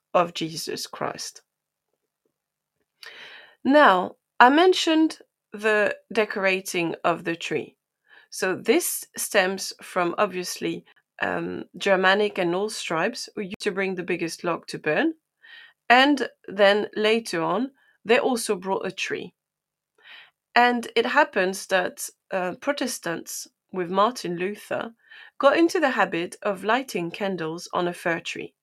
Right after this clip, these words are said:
Now, most countries have dropped the idea of live candles lit on a fir tree, but I have witnessed that it's can, in Scandinavia, people still, um,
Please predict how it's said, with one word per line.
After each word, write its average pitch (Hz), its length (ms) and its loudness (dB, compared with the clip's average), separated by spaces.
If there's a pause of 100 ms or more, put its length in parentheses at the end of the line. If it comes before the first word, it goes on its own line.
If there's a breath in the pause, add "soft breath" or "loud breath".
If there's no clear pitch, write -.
(720 loud breath)
Now, 208 240 6
most 254 360 0
countries 370 420 2
have 214 260 -2
dropped - 360 -2
the 185 180 -2
idea 180 360 -2
of 170 180 -10 (100)
live 180 420 -4 (120)
candles 175 640 -4 (920 soft breath)
lit 208 520 0
on 185 120 2
a 180 80 0
fir 233 240 0
tree, 170 380 -6 (240 loud breath)
but 202 220 6
I 208 360 4
have 196 340 -2
witnessed 196 480 -2
that - 180 -4
it's 202 240 -6
can, 202 240 -2
in 277 180 -4
Scandinavia, 180 920 -4 (260 loud breath)
people 277 320 -8
still, 214 480 -4 (460 soft breath)
um, 175 320 -6